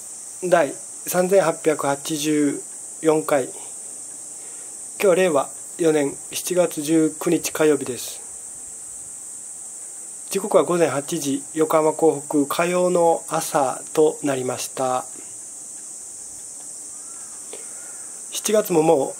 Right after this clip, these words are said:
う十八日、あ、十九日ですね。夏真っ盛り。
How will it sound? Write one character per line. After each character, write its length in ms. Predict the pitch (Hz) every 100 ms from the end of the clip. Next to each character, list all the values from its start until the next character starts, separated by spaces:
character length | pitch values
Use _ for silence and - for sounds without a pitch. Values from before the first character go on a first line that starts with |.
| -
う 60 | 135
十 480 | 123 185 196 190 185
八 380 | - 151 156
日、 480 | 147 - 139 131 139 - - - - - -
あ、 120 | 135
十 220 | 131 165
九 160 | 165 196
日 240 | 156 113
で 100 | 113
す 120 | -
ね。 240 | 143 139 - - - - - - - - - - - - - - - - - - - - - - - - - - - - - - - -
夏 260 | 156 151 156
真 100 | 143
っ 20 |
盛 300 | - 165 151
り。 80 | 131